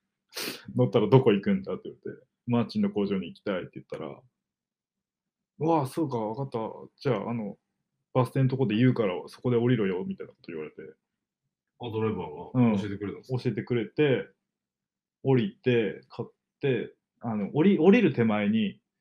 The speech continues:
Speaker 1: 「何時にここにもう一回戻ってくるから、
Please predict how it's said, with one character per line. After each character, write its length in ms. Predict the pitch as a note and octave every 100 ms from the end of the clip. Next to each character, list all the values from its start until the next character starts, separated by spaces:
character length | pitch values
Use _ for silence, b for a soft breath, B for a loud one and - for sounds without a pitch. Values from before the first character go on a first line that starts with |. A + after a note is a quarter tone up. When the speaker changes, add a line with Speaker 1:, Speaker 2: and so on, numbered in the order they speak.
| _ _ -
Speaker 1:
「何 220 | D3 D#3
時 100 | B2
に 80 | A2
こ 120 | G2+
こ 100 | G#2+
に 100 | A2+
も 140 | A2+ A2+
う 40 |
一 80 | G#2
回 300 | B2 G#2+ G2+ _ _ _
戻 200 | A#2+ C3
っ 20 | C3
て 100 | B2
く 80 | G2+
る 100 | G2
か 60 |
ら、 260 | A2 G#2+